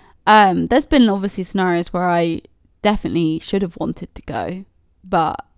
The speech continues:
me being me, like, when I was with my ex, I remember I was a bit, like, how do you put it,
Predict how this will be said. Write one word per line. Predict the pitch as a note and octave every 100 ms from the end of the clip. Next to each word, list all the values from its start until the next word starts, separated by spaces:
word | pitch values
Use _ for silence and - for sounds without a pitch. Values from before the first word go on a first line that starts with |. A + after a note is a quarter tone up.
| _
me | F#3+ F#3+ F3+
being | F3+ E3+
me, | F3 E3 E3 -
like, | A3 A3
when | B3
I | B3+
was | A#3+
with | G#3
my | G3
ex, | F#3 D#3 - _ _ _
I | - G3 F3+ F#3+ F#3 G3+
remember | - G#3 G#3 G#3 F#3 -
I | -
was | G3+ A#3+
a |
bit, | - F#4+ F#4+ _
like, | - B3+ A#3 G#3+ - - - _ _ - _ -
how | G#3+
do | G3
you |
put | - F3+
it, | F3